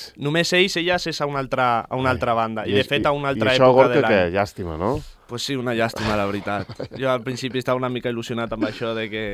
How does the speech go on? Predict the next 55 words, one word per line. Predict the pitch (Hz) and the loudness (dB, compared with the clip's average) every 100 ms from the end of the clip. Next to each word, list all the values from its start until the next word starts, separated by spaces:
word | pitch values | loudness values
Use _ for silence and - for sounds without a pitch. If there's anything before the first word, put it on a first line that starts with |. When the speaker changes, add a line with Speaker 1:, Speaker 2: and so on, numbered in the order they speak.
| 101 | -6
Speaker 1:
les | - 127 | -2 0
Speaker 2:
Bueno. | 131 143 | 2 0
Speaker 1:
misses | 143 143 | 0 -2
estarien | 139 - 135 131 | -2 0 2 2
prop, | 123 143 147 139 | 2 4 4 2
però | 131 | -2
bueno. | 113 113 98 | 0 -4 -6
Speaker 2:
Ja | 113 135 | 4 6
va | 156 | 8
fer | 180 | 6
una | 175 | 4
convivència | 160 156 151 160 175 - 175 | 0 0 2 0 0 0 4
i | 160 185 214 185 - - - - - - - _ _ - | 6 6 4 0 -8 -20 -20 -20 -20 -20 -20 _ _ -4
Speaker 1:
I, | 185 185 | 0 2
bueno, | 175 147 165 | 2 2 0
i | 143 | 0
anem | 139 | 4
Speaker 2:
Això | 147 151 | 6 6
Speaker 1:
fent | 175 | 4
Speaker 2:
sí | 240 | 2
surts | 226 160 110 | 2 2 4
escollit? | 120 - 127 101 87 _ - - | 0 0 0 2 -2 _ -6 6
O, | 143 147 - | 10 10 8
o | 160 | 8
ja | 170 165 | 10 8
ho | 143 | 6
faràs? | 147 202 | 2 6
Speaker 1:
No, | 240 | 8
Speaker 2:
Això | 180 170 | 8 8
Speaker 1:
això, | |
Speaker 2:
segur? | 147 196 | 6 6
Speaker 1:
això | 117 269 | 6 4
ja | |
ho | 220 | 2
faig | - 175 | 2 -2
Speaker 2:
Ho | - | -2
Speaker 1:
segur. | 117 131 | 0 4
Speaker 2:
fas | 123 127 | 2 2
segur, | 131 | 2
Speaker 1:
En | |
les | 160 | 4
Speaker 2:
d'acord. | 151 95 | 4 2
Speaker 1:
cinquanta-dos | 156 170 165 180 220 | 0 2 2 2 0
províncies, | - 202 214 226 269 285 - | -2 -2 -2 -4 0 -2 -2
això | - 143 165 151 | -8 -6 -4 -4
ho | |
fan. | 120 95 - _ _ _ - | -4 -6 -12 _ _ _ 0
Speaker 2:
I | 127 | 6
de, | 127 | 6
i | - | 4
després | 123 151 | 0 0
quantes | - 143 139 123 | 0 0 0 -2
classifiquen | 117 101 95 90 | -4 -2 -2 -2
per | |
la | 87 | -4